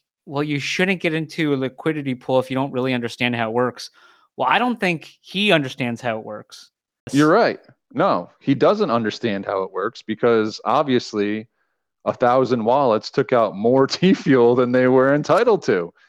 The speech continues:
Speaker 2: How does that work? I mean, maybe I
Speaker 1: Oopsie doodle.
Speaker 2: should have got involved. <laughs> But I mean, they're just, but the,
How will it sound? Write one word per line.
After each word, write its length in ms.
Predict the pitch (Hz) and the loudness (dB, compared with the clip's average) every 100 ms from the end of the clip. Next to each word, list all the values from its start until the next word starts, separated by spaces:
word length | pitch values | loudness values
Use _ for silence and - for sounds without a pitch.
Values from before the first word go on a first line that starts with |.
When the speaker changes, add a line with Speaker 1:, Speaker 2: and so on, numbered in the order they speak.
| _ _ - | _ _ 2
Speaker 2:
How 160 | 160 | 4
does 140 | 208 175 | 6 6
that 260 | 262 185 | 4 4
work? 340 | 160 110 85 _ _ _ _ - | 4 2 -2 _ _ _ _ -8
I 80 | 104 | -2
mean, 160 | 113 123 | 0 4
maybe 120 | 135 135 | 6 6
I 20 | |
Speaker 1:
Oopsie 20 | |
doodle. 200 | 135 135 | 6 4
Speaker 2:
should 180 | 139 196 | 2 2
have 80 | 185 | 4
got 180 | 117 | 2
involved. 500 | 101 98 92 85 - _ _ - | 0 0 0 -2 -6 _ _ -2
<laughs> 140 | 302 - - 1077 - - - - - | -2 0 -2 -2 -6 -4 -2 0 2
But 280 | 151 147 - 175 - | 2 2 -4 -4 0
I 80 | 143 | 2
mean, 180 | 160 156 | 4 4
they're 140 | 180 | 4
just, 280 | 180 170 - - 123 | 4 0 -2 -14 0
but 240 | 156 131 | 2 2
the, 120 | - | 2